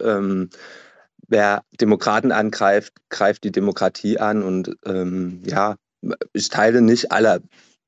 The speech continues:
Meinungen mit Wa-, Herrn Wanderwitz, aber natürlich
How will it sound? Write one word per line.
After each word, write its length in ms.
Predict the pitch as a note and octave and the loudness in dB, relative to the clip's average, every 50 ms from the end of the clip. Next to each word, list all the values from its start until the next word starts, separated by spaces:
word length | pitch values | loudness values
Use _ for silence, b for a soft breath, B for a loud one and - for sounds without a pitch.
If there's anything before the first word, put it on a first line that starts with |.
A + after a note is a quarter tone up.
| _ _ | _ _
Meinungen 580 | - G2 F2 F2+ F#2 G#2+ A2+ A#2 A#2+ A#2+ A#2+ G#2+ | -8 -4 -4 -2 -2 -2 0 0 2 2 2 2
mit 200 | G#2 G2 - - | 2 0 0 0
Wa-, 120 | G2+ G2 - | -2 -2 -2
Herrn 240 | - G#2 G2 F#2+ F#2+ | -2 -4 -2 -2 0
Wanderwitz, 500 | F#2 F#2 G2+ G#2+ F#2 G2 G2+ G2 - - | -2 0 0 0 0 0 0 -2 -2 -2
aber 200 | F#2+ F2+ E2 F#2+ | -4 -2 -2 -2
natürlich 560 | G2+ F#2 - - - G2+ F#2+ G2+ G2+ - | -2 -2 -2 -2 -2 -2 0 0 -2 -4